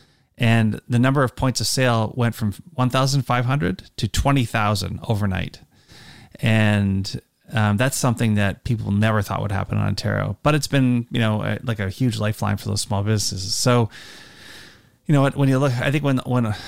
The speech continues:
you, you fast forward and you look at what this, the, the world's gonna be like, and God, we, as, you know, we, if anything, the last four or five years have taught us you never know what to expect, and chances are the predictions will be wrong. But it's,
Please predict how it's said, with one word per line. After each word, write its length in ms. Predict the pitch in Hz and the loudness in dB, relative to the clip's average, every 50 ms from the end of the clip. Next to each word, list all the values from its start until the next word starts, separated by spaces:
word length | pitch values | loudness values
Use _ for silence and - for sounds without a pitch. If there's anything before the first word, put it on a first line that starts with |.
| - - - - - | -16 -14 -14 -14 -14
you, 360 | - - - - - 123 113 - | -12 -14 -8 -6 -4 -4 -4 -2
you 140 | - 123 | -4 -2
fast 320 | 104 - 135 123 127 - - | 0 0 0 0 0 0 0
forward 400 | - 127 120 123 123 123 117 113 | 0 2 4 4 4 2 2 2
and 120 | 113 104 | 0 0
you 80 | 101 104 | 0 0
look 200 | 107 117 - - | 0 0 -2 -4
at 120 | 110 - | -6 -4
what 140 | - 113 107 | -4 -4 -2
this, 240 | - 110 - - - - | -2 -4 -4 -4 -6 -8
the, 340 | _ - 113 104 98 98 - _ | _ -2 -2 0 0 -2 -6 _
the 320 | _ - - - - 123 113 | _ -18 -16 -10 -6 -4 -2
world's 260 | 107 117 120 117 104 | 0 2 2 2 2
gonna 140 | - 117 113 | 2 2 2
be 120 | 110 110 | 2 2
like, 260 | 104 107 113 117 - | 2 0 0 0 -2
and 160 | 101 92 90 87 - - - - _ _ _ _ _ _ | -2 -2 -4 -4 -8 -14 -20 -20 _ _ _ _ _ _
God, 300 | - 107 98 98 98 98 - - | -6 -4 -2 -2 -2 -2 -4 -2
we, 180 | - 120 113 - | -2 -2 -2 0
as, 200 | - 113 110 104 - - - - | 2 0 0 0 -4 -12 -20 -12
you 120 | - 123 | -6 -4
know, 240 | 101 95 98 98 98 - - - | -2 -2 -2 -2 -4 -4 -6 -6
we, 100 | 107 98 - _ _ _ _ _ | -6 -6 -8 _ _ _ _ _
if 140 | - 123 101 | -4 0 2
anything, 400 | 120 127 127 110 117 107 101 98 | 4 4 4 4 2 0 0 -2
the 80 | 98 107 | -2 0
last 300 | 104 104 101 - - - - - - | 0 0 0 -2 -4 -8 -14 -12 -6
four 140 | - 110 | -4 -2
or 40 | 110 | -2
five 180 | 101 107 104 98 | 0 0 0 0
years 160 | 104 107 101 | 0 0 0
have 80 | 95 - | -2 -2
taught 220 | - 104 101 101 | -2 0 0 0
us 160 | 98 98 - | 0 0 0
you 60 | 104 | 0
never 360 | 101 104 104 98 101 101 98 95 101 - - | 0 0 0 0 0 0 -2 -2 -4 -6 -4
know 220 | - 113 104 98 | -2 0 0 2
what 160 | 98 101 98 | 0 0 0
to 60 | - 98 | -2 -2
expect, 460 | 95 - - - 98 95 98 - - | -4 -4 -4 -4 -4 -4 -4 -4 -4
and 220 | 101 95 95 95 - - - _ _ _ | -2 -2 -2 -2 -4 -8 -16 _ _ _
chances 280 | - - 110 98 - 104 | -2 0 0 0 0 0
are 120 | 101 101 | 0 0
the 60 | 101 | 0
predictions 360 | 98 - 104 104 - - 101 95 | 0 -2 -2 -2 -2 -2 -2 -2
will 80 | 95 | -2
be 60 | 95 | -2
wrong. 420 | 92 95 101 101 92 92 92 92 - - - - - - - - - - - - | 0 0 2 2 2 0 0 -2 -4 -8 -16 -20 -20 -18 -18 -18 -20 -16 -4 0
But 80 | 117 | 0
it's, 160 | 113 - - | 0 0 -2